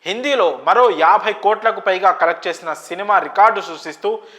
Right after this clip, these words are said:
యాభై తొమ్మిది కోట్లు వసూలు చేసింది. ఇరవై నాలుగు గంటల్లో పది లక్షల టికెట్లు బుక్ అయిన రికార్డు సాధించింది పుష్ప టూ. ఇక డే త్రీ రికార్డ్స్ విషయానికి వస్తే, ప్రపంచవ్యాప్తంగా ఆరు వందల ఇరవై ఒక్క కోట్లు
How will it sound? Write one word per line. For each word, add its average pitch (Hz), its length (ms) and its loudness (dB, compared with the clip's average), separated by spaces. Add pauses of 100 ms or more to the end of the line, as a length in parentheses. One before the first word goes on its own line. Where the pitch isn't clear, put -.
(220)
యాభై 226 260 2
తొమ్మిది 208 280 -2
కోట్లు 240 360 2
వసూలు 165 300 -6
చేసింది. - 420 -10
ఇరవై 233 180 4
నాలుగు 254 260 2
గంటల్లో 220 460 2
పది 226 300 0
లక్షల 220 380 0
టికెట్లు 226 600 0
బుక్ 196 260 -4
అయిన 190 160 0
రికార్డు 208 440 0
సాధించింది 160 580 -4
పుష్ప 170 380 -4
టూ. 175 340 -4 (340)
ఇక 208 140 -2
డే 214 320 4
త్రీ 247 260 -2
రికార్డ్స్ 202 400 0
విషయానికి 147 380 -6
వస్తే, 220 240 2
ప్రపంచవ్యాప్తంగా 196 920 -2
ఆరు 202 400 6
వందల 202 340 0
ఇరవై 190 260 -2
ఒక్క 185 160 -8
కోట్లు 220 760 0